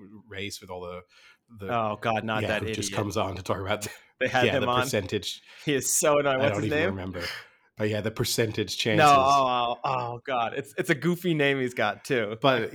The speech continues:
Speaker 1: he was
Speaker 2: <laughs>
Speaker 1: explaining it. He was like, "Oh, you, right now you currently see the Seahawks in seventh, but their ch-, their percentage chance of making the playoffs is actually lower than the Packers."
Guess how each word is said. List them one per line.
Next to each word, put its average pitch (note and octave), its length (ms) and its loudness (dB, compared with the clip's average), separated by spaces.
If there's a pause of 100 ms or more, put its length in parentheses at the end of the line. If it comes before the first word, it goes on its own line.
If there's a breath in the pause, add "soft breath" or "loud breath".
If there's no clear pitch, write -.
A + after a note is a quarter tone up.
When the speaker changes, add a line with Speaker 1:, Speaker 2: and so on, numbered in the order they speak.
(120)
Speaker 1:
he D3+ 160 -2
was C3+ 120 2
Speaker 2:
<laughs> - 0 -
Speaker 1:
explaining D3+ 440 4
it. G#2 80 2
He G#2+ 80 0
was G2+ 100 -2
like, G#2+ 140 0
"Oh, C3 140 6
you, A2+ 340 0
right A#2+ 180 2
now B2+ 160 2
you G#2+ 160 0
currently G#2+ 340 -2
see B2+ 280 -4
the F#2 80 -6
Seahawks A2 640 -4
in A2+ 240 -4
seventh, G2+ 640 -4
but G#2 160 -8
their G#2 180 -4
ch-, - 240 -8
their A#2 240 -2
percentage A2 480 -6
chance A#2+ 300 -4
of G2 80 -10
making G2+ 240 -6
the G2+ 60 -6
playoffs G2+ 480 -8
is G2 80 -12
actually G#2 320 -10
lower G#2+ 560 -2
than F2+ 180 -6
the F#2 80 -8
Packers." - 600 -12